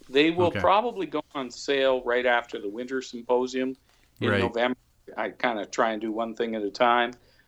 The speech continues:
Speaker 1: Uh, so there's a little bit shorter window there for, uh, you to pick up a ticket, uh, but they are available online through the website, uh, Ontario Backcountry Canoe Symposium,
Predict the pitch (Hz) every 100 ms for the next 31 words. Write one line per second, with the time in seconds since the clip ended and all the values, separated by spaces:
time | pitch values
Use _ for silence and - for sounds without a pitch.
0 | _ 107 107 110 101 - 131 127 127 151
1 | 202 151 147 - 165 156 131 117 160 156
2 | 117 104 107 107 127 127 113 107 107 107
3 | 104 107 110 107 - 127 135 117 - 107
4 | - 165 _ _ _ _ _ 113 113 113
5 | 117 113 127 131 123 131 127 117 123 117
6 | 117 120 127 117 - 123 107 123 120 -
7 | 123 151 - _ _ _ _ 104 104 104
8 | 101 104 - 117 113 127 120 107 117 120
9 | 123 120 107 - 120 123 - 101 120 120
10 | 120 120 117